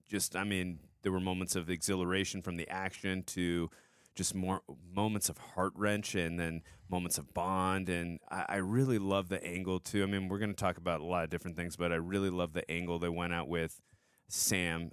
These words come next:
and Ellie. I mean, it was a little bit different perspective. To me, how I felt in the game was Sam kinda had a little bit of a crush on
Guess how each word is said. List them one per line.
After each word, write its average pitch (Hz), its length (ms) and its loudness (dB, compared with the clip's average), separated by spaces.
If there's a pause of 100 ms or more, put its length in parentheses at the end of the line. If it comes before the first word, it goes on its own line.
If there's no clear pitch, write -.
(100)
and 92 180 -2
Ellie. 85 320 0
I 85 60 0
mean, 90 80 0
it 87 80 0
was 90 140 0
a 90 40 -2
little 113 220 2
bit 101 280 2
different 95 340 0
perspective. 92 500 -2
To - 120 -2
me, 117 300 4
how 113 220 2
I 95 120 6
felt 107 280 0
in 101 100 0
the 87 80 0
game 87 480 0
was 87 180 2
Sam 87 280 0
kinda 90 180 0
had 82 160 -2
a 85 40 -8
little 85 160 0
bit 78 120 0
of 69 60 -6
a 69 60 -6
crush - 360 -2
on 95 220 0